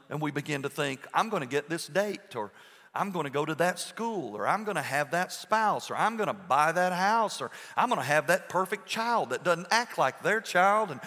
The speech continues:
we have all of these presumptuous assumptions about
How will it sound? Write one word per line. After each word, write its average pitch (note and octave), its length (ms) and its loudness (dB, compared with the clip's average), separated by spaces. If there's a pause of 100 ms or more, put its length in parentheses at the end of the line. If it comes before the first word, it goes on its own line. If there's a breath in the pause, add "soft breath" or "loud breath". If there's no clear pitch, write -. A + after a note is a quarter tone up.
(160 loud breath)
we E3+ 100 2
have D#3 160 4
all C4+ 500 4
of A#3+ 100 -2
these A3+ 220 -6
presumptuous G3+ 840 -6
assumptions C3+ 720 -8 (240 loud breath)
about C3 460 2